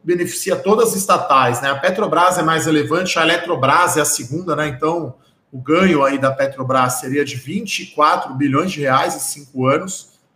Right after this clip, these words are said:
Então, é, é uma, é uma coisa positiva. A Eletrobras, quatro bi. E depois tem os bancos aí, Banco do Brasil, Caixa Econômica Federal, a B N D E S, né? Todas têm alguma espécie de provisões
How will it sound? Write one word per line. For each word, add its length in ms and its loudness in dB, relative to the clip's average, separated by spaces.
Então, 380 -2
é, 220 -2
é 260 0
uma, 380 -2
é 40 -12
uma 160 -6
coisa 220 -8
positiva. 880 -4
A 80 0
Eletrobras, 720 4
quatro 440 0
bi. 500 -2
E 40 -20
depois 340 0
tem 160 0
os 140 0
bancos 500 2
aí, 320 2
Banco 280 -4
do 100 -6
Brasil, 440 0
Caixa 280 -2
Econômica 340 -8
Federal, 380 -2
a 60 0
B 100 -4
N 120 0
D 80 -2
E 40 0
S, 480 -2
né? 140 -2
Todas 400 -4
têm 180 -2
alguma 180 -2
espécie 500 -4
de 100 -14
provisões 800 -6